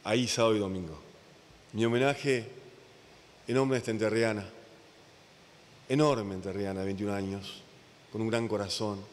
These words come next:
una gran patriota, una gran mujer joven que enseñó un camino a cientos y cientos de gurises en Constitución del Uruguay y la provincia de Entre Ríos.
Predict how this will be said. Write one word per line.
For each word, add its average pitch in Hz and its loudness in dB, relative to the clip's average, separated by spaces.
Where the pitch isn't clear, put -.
una 104 -2
gran 117 2
patriota, 104 0
una 107 -2
gran 113 0
mujer 117 0
joven 110 2
que 110 0
enseñó 135 2
un 165 4
camino 139 2
a 107 -6
cientos 131 0
y 110 0
cientos 117 0
de 110 2
gurises 110 0
en 101 -4
Constitución 104 -2
del 101 -2
Uruguay 104 2
y - 0
la 98 -2
provincia 95 -6
de 95 -6
Entre 90 -10
Ríos. 85 -12